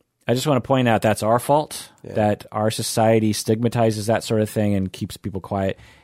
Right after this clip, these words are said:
Speaker 1: And lo and behold, R. Kelly was, was, uh, left o-, you know, was off the hook. Um, a year later, he's arrested for child porn. The case is dropped for some weird reason.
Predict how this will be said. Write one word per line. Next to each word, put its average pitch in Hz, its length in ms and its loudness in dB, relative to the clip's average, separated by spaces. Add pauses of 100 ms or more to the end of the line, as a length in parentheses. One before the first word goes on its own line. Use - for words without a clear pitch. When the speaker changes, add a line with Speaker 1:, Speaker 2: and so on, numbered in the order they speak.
Speaker 1:
And 120 280 4
lo 117 120 6
and 113 80 2
behold, 104 340 2
R. 98 220 -2
Kelly 98 300 0
was, 92 320 -2 (420)
was, 92 400 -2
uh, 87 280 -4 (200)
left 92 280 -6
o-, 90 200 -6
you 98 100 -6
know, 87 120 -4
was 87 200 -8 (120)
off 95 160 -8
the - 80 -14
hook. 87 260 -10 (600)
Um, 120 500 4 (180)
a 123 40 0
year 123 160 6
later, 131 340 6
he's 113 340 2
arrested 113 400 2
for 113 140 0
child 110 400 2
porn. 127 420 2
The 107 100 2
case 120 460 -4
is 110 120 -6
dropped 110 440 0
for - 120 -10
some 110 240 -4
weird 104 240 -2
reason. 101 500 -2